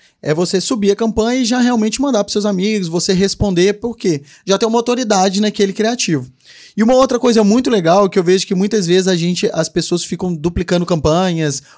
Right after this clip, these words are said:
ou tentam campanhas novas, mas não fazem o tal do dark post. O que que era isso? Você utilizar aquele mesmo anúncio pra vários conjuntos de anúncios. Então, ou seja, dupliquei a campanha, em vez de eu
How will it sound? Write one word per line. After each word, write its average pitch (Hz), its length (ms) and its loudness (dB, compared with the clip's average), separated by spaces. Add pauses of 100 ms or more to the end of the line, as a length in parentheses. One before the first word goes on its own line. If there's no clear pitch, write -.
ou 165 100 -2
tentam 190 280 -2
campanhas 170 320 0
novas, 160 420 2
mas 170 160 -2
não 202 100 0
fazem 185 320 -2
o 185 40 -4
tal 180 160 -2
do 185 100 0
dark 170 260 -2 (140)
post. 160 340 -4
O - 40 -20
que 170 100 -6
que 170 80 -6
era 196 140 0
isso? 131 260 -4 (400)
Você - 140 -2
utilizar 202 400 0
aquele 202 200 -2
mesmo 196 460 2
anúncio 185 500 -2 (280)
pra 185 180 -4
vários 151 380 -4
conjuntos 147 420 -6
de 156 80 -6
anúncios. 156 460 -8 (340)
Então, 185 140 -2
ou 220 60 0
seja, 147 420 0 (280)
dupliquei 214 380 2
a 226 60 2
campanha, 180 640 2 (280)
em 170 100 0
vez 196 340 4
de 196 100 2
eu 202 340 4